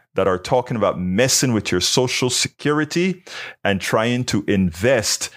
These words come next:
in the market to ensure that you're paid. Because when it crashed, these same Republicans who always try to take away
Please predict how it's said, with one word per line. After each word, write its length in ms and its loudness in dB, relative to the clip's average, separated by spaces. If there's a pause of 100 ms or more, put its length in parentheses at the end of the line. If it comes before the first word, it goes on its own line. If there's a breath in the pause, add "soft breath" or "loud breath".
(260 loud breath)
in 160 2
the 80 2
market 680 -2 (440)
to 160 0
ensure 800 0
that 240 0
you're 140 2
paid. 480 0 (160 loud breath)
Because 340 0
when 140 0
it 140 -4
crashed, 500 -2 (160 loud breath)
these 200 2
same 560 0
Republicans 640 -2
who 360 0 (380 loud breath)
always 520 4
try 260 2
to 80 2
take 300 -2
away 380 0